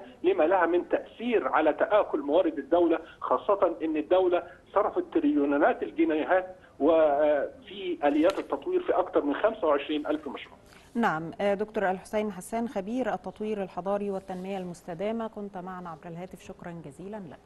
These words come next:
Speaker 2: أكد الرئيس السيسي أن الدولة تمكنت رغم قلة الموارد من الصمود في وجه التحديات مثل جائحة كورونا والأزمة الروسية الأوكرانية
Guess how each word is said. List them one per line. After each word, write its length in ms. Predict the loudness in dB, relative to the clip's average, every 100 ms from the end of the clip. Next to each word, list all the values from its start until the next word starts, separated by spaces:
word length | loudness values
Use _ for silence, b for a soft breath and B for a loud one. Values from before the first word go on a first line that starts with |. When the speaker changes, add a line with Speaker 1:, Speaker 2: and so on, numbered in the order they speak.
| _ _ _ _ _ _ _ _ -20 -20 -20 -20 _ _ B B B B
Speaker 2:
أكد 400 | 0 4 2 4
الرئيس 480 | 4 6 4 2 -4
السيسي 400 | -8 -8 -2 0
أن 100 | 0
الدولة 340 | 0 0 2 0
تمكنت 600 | 0 -4 -2 -4 -4 -4
رغم 220 | -4 -6
قلة 360 | -6 -2 -2 -2
الموارد 560 | -6 -2 0 0 0 0
من 120 | 0
الصمود 420 | -2 -4 -4 -6
في 140 | -2 -2
وجه 180 | -2
التحديات 580 | -4 -6 -6 -2 -2 0
مثل 220 | -2 -4
جائحة 260 | -6 -8 -10 -12
كورونا 340 | -8 -6 -4
والأزمة 380 | -6 -8 -10 -10
الروسية 320 | -10 -6 -6
الأوكرانية 600 | -6 -8 -8 -2 0